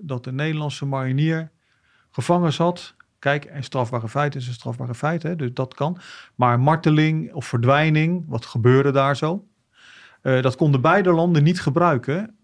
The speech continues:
omdat, eh, ehm, als je teruggaat in de geschiedenis, de Shell olieraffinaderij op Curaçao zou verkocht gaan worden in die periode aan een Venezolaans bedrijf. En Venezuela wilde weer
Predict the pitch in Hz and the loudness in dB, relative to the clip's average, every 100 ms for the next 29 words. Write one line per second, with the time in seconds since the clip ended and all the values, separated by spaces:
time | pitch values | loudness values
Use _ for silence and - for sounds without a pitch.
0 | _ 143 139 135 - - 170 139 143 147 | _ -4 -2 -2 -4 -14 -8 -6 -6 -6
1 | 139 135 127 131 - - 120 - 143 131 | -6 -6 -4 -6 -10 -12 -12 -4 -2 -2
2 | 127 117 - 156 135 - - - - - | -2 -2 -2 -2 -2 -6 -18 -20 -20 -8
3 | - 120 - 190 170 - _ _ _ _ | -4 0 4 4 4 -2 _ _ _ _
4 | 208 202 143 127 127 117 113 107 113 123 | 2 4 4 2 2 2 2 0 0 -2
5 | 135 117 - 117 127 196 - _ _ _ | 0 0 0 0 0 -4 -10 _ _ _
6 | _ - 143 123 123 233 - - 135 123 | _ 0 2 0 -2 -2 -2 0 2 4
7 | 113 123 - 131 127 123 120 113 110 117 | 2 0 2 2 2 2 2 2 0 0
8 | 139 - 139 135 143 135 123 131 147 165 | -4 -6 -8 -4 -2 -2 -2 -2 -2 -2
9 | 131 117 101 90 - _ _ _ _ _ | -4 -6 -6 -10 -14 _ _ _ _ _
10 | _ _ _ 131 165 143 135 170 127 113 | _ _ _ -2 0 0 0 0 0 0
11 | 123 143 127 104 107 113 143 | 2 2 2 2 2 2 -2